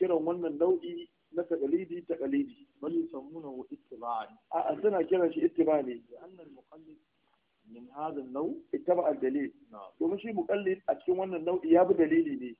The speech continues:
Speaker 2: نعم، من قوله جل وعلا.
Speaker 1: "Fas'alu ahla dhikri in kuntum la ta'lamun."
Speaker 2: نعم.
Speaker 1: Ku tambayi ma abota ilimi in kuka kasance ba ku sani ba.
Speaker 2: نعم.
Speaker 1: Tunda dai shi ya yi bincike bai samu amsa ba. A nan wajen sai ya tambayi malami,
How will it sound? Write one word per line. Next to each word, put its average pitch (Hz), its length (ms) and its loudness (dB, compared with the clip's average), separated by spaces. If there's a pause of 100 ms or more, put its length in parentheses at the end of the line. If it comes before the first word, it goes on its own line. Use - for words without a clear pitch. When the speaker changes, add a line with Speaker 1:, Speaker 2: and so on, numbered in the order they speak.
Speaker 2:
نعم، 107 140 -20 (140)
من 110 60 -20 (120)
قوله 147 280 -20 (240)
جل 135 200 -20
وعلا. 107 380 -20 (240)
Speaker 1:
"Fas'alu 170 420 -2
ahla 160 280 0
dhikri 165 360 -2
in 147 80 -8
kuntum 156 240 -8
la 131 120 -4
ta'lamun." 120 440 -8
Speaker 2:
نعم. 98 200 -20 (520)
Speaker 1:
Ku 294 80 -8
tambayi 147 400 -2
ma 165 160 -4
abota - 420 -4
ilimi 156 340 -2
in 170 80 -8
kuka 170 180 -6
kasance 147 240 -6
ba 143 80 -2
ku 120 100 -14
sani 139 220 -4
ba. 110 160 -8 (320)
Speaker 2:
نعم. - 100 -20 (280)
Speaker 1:
Tunda 185 200 -2
dai 165 200 6
shi 190 240 -6
ya 185 120 2
yi 190 100 2
bincike 165 460 4
bai 147 180 0
samu 135 180 -4
amsa 151 360 -4
ba. 117 200 -6 (800)
A 143 80 -2
nan 160 100 0
wajen 180 260 0
sai 180 100 10
ya - 80 10
tambayi 156 400 2
malami, 131 440 2